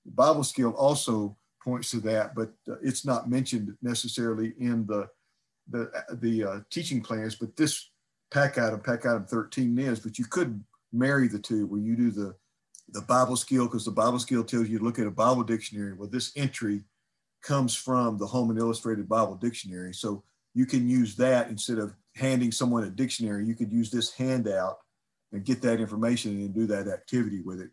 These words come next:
help them understand that idea a little bit further. Job makes the point that it's not just a redeemer, but it's my redeemer. The personal pronoun is used here, my redeemer.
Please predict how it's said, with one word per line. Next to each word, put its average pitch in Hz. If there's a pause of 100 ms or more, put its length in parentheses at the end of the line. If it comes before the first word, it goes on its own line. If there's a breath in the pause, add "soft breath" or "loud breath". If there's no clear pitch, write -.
help 113
them 92
understand 113
that 101
idea 104
a 101
little 98
bit 87
further. 90 (920)
Job 147
makes 143
the 131
point 135
that 131
it's 123
not 143
just 135
a 143
redeemer, 117
but 107
it's 113
my 120
redeemer. 104
The 95
personal 143
pronoun 113
is 95
used 101
here, 107 (400 soft breath)
my 127
redeemer. 117